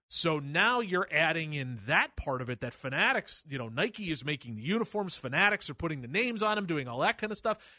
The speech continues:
And so you've got all these people then blasting Fanatics for all the terrible things that have happened in the past,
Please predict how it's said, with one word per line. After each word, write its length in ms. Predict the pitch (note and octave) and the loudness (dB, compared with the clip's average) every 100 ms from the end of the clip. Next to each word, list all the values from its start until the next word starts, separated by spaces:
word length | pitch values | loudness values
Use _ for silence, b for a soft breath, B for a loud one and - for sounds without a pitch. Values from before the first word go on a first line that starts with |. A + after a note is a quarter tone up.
| B F3+ | B -2
And 160 | E3+ | 0
so 240 | - F#3+ E3 | 0 0 0
you've 320 | B2+ D#3+ - | -2 -6 -2
got 220 | D#3 C#3 | 0 0
all 260 | D3+ G#3+ A3 | 2 4 4
these 180 | F3+ | 0
people 320 | - A#3 - D#3 | -4 -2 0 0
then 280 | D3+ C#3 | 0 -4
blasting 580 | B2 A2+ E3 A3 - E3+ | -6 0 2 2 -2 -6
Fanatics 460 | - D3+ G3 F3 - | -4 0 2 2 0
for 120 | C#3+ | 0
all 80 | C#3+ | 0
the 80 | B2+ | 0
terrible 360 | D#3 D#3 C#3 | 0 0 0
things 280 | - D#3+ D3+ | -2 -2 -2
that 100 | B2+ | -4
have 100 | A2+ | -2
happened 340 | C#3 D3+ D3 | -2 -2 -4
in 80 | B2 | -8
the 60 | A2+ | -8
past, 520 | - E3 C3 - | -2 0 0 -2